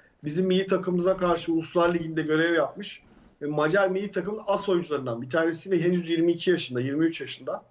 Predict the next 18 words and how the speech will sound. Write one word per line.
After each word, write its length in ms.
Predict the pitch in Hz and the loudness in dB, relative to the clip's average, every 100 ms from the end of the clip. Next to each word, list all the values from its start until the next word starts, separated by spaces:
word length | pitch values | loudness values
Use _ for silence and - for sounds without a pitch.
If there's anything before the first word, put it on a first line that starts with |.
| _ - - - _ - | _ -20 -20 -20 _ 2
Ee, 540 | 143 143 143 143 139 127 - - - _ | 4 6 4 4 0 -2 -6 -8 -10 _
hem 340 | 123 175 208 | -2 0 2
geleceğe 440 | 196 190 190 214 214 | 2 2 2 0 0
bir 160 | 208 | 0
yatırım 340 | 208 196 208 214 | 0 -2 -2 0
olarak 340 | 208 214 220 | 2 2 0
hem 180 | 196 202 | -2 -2
de 100 | 190 | -2
potansiyel 540 | 185 180 190 180 202 | -4 2 2 2 2
olarak 240 | 175 185 - | 4 2 2
gelir 220 | 170 208 | 0 2
gelmez 400 | 196 175 185 202 _ _ _ _ | 0 0 0 -6 _ _ _ _
katkı 320 | - 175 - | -6 -6 -6
sağlayabilecek 800 | 220 196 190 185 190 185 202 208 | -2 4 4 4 2 0 -2 0
bir 40 | 175 | 0
oyuncu 240 | 147 139 | 0 0
olarak 280 | 127 120 113 | -2 -2 -4
gözüküyor. 500 | 131 131 143 185 190 | -8 -8 -6 0 0